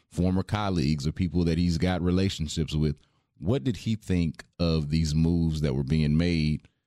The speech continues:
over the last couple of years? Because, again, when you look at it, Nick Caserio, objectively speaking, is about as good of a candidate as you could ask for. He's been a part of a winning organization,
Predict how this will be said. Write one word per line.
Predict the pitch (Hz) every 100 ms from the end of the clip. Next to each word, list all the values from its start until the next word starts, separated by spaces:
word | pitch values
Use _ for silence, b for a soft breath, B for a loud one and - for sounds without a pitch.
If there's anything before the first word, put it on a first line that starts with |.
| _ _ _ _ _ _
over | 82 90 87
the | 87
last | 90 90 -
couple | 98 92
of | 92
years? | 104 101 - - - _ _ _ _
Because, | - 87
again, | 90 113 101
when | 85
you | 92
look | 95 110 -
at | 80
it, | 78 - _ -
Nick | 95 101
Caserio, | 85 80 110 101 85 82 78
objectively | 80 76 113 - 76 71 67 -
speaking, | - 78 - - - _ _ _ _ _ _ _ _ _ _ _ _ -
is | 95 95 90
about | 85 92 95
as | 78
good | 73 92
of | 82
a | 80
candidate | - 107 92 73 78 - _ _ _ -
as | 98
you | 85
could | 85
ask | 87 98 98
for. | - 57 - _ _ _ _
He's | 78 76
been | 82
a | 71
part | - 87 78
of |
a | 73
winning | 73 90 98 87
organization, | 98 101 87 85 87 78 76